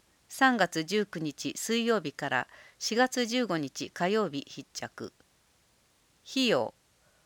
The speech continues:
六千円から一万八千円程度。コースにより異なります。応募方法など詳しくはお問い合わせください。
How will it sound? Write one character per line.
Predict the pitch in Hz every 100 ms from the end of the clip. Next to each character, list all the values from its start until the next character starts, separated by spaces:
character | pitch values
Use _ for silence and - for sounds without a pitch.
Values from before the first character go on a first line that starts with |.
| _ _ _ -
六 | 196 -
千 | - 247
円 | 226 214
か | - 196
ら | 185 -
一 | 196 -
万 | 247 247
八 | 233 226
千 | - 214 208
円 | 196 190 -
程 | 196 165
度。 | - - _ _ _ _ _ _ _ _ _ _
コ | - 262
ー | 254
ス | -
に | 156 135
よ | 139
り | - -
異 | 165 196
な | 185
り | 160 151
ま | 143
す。 | 160 - - _ _ _ _ _ _ _ _ _ _ _ _ _ -
応 | 226 262
募 | 269
方 | 262 285 269
法 | 185
な | 170 156
ど | 143 139
詳 | - 196 226
し | -
く | -
は | 139 -
お | 170
問 | 202 208
い |
合 | 190
わ | 185
せ | 196 175
く | 160
だ | 160
さ | - 139
い。 | 131